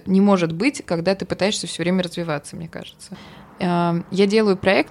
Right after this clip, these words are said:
который совмещает, э, там, сферу, которую я люблю, профессию, которую люблю.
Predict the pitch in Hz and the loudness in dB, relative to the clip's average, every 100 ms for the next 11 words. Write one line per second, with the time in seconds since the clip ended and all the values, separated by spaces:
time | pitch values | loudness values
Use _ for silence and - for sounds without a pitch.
0 | - - 208 214 202 196 196 - 190 160 | -4 0 2 2 2 4 4 4 2 2
1 | - - - - 165 160 - - - 165 | -2 -10 -14 -8 -6 -4 -6 -8 -8 -6
2 | 156 - 196 196 175 160 165 175 175 170 | -6 -2 2 4 2 0 0 0 2 2
3 | 170 170 202 285 311 - - - 175 160 | 0 0 2 2 0 -6 -20 -4 -2 2
4 | 240 240 214 185 185 180 175 175 170 165 | 0 2 0 0 0 0 0 0 0 -2